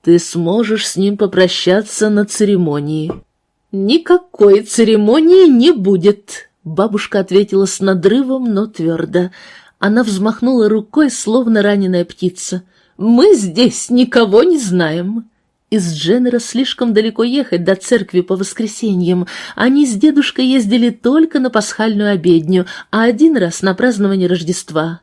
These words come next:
Кристофер тогда играл в постановке «Пастушка». Мама вздрогнула, снова вцепилась в юбку. «Можно заказать службу в Пакстауне, мама», глухим голосом сказала она.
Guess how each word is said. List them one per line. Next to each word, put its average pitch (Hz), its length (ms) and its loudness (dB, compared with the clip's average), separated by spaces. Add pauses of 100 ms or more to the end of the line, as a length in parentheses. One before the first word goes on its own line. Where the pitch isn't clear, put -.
Кристофер 240 580 2
тогда 214 360 0
играл 208 300 0
в - 80 -18
постановке 214 680 -6
«Пастушка». 190 680 -10 (680)
Мама 233 440 0
вздрогнула, 226 760 0
снова 226 600 -2
вцепилась 190 680 -8
в - 40 -14
юбку. 170 540 -4 (720)
«Можно 240 480 0
заказать 220 640 0
службу 233 540 -2
в 226 100 -12
Пакстауне, 196 880 -2
мама», 180 600 -4
глухим 196 580 -2
голосом 240 520 -2
сказала 175 540 -4
она. 165 320 -8